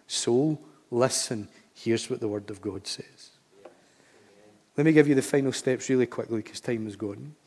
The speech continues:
The fifth thing that he does is he testifies. "These things I remember as I pour out my soul, how I used to go with the multitude, leading the procession with shouts of joy and praise among the festive throng."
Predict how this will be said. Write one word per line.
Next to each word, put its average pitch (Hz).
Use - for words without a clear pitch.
The 147
fifth 180
thing 170
that 147
he 143
does 143
is 131
he 151
testifies. -
"These 160
things 165
I 156
remember 147
as 131
I 123
pour 147
out 143
my 127
soul, 131
how 131
I 135
used 139
to 151
go 135
with 139
the 127
multitude, 131
leading 143
the -
procession 139
with 123
shouts 143
of 117
joy 127
and 120
praise 127
among 120
the 117
festive -
throng." 147